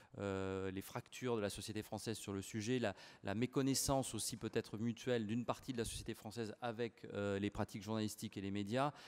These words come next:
Enfin, tout ça, ce sont des choses qui sont ressorties des, des ateliers d'aujourd'hui. J'aimerais bien qu'on les aborde aussi avec, euh, avec nos invités, euh,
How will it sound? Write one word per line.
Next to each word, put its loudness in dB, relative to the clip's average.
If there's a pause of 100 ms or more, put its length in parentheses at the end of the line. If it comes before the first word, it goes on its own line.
(120)
Enfin, 0 (260)
tout -2
ça, 2
ce 0
sont -2
des 2
choses 0
qui -10
sont -4
ressorties -2
des, 2
des -2
ateliers 0
d'aujourd'hui. 2
J'aimerais 0
bien 2
qu'on -4
les -4
aborde -2
aussi -2
avec, 0
euh, -4 (360)
avec 0
nos 0
invités, -2
euh, 0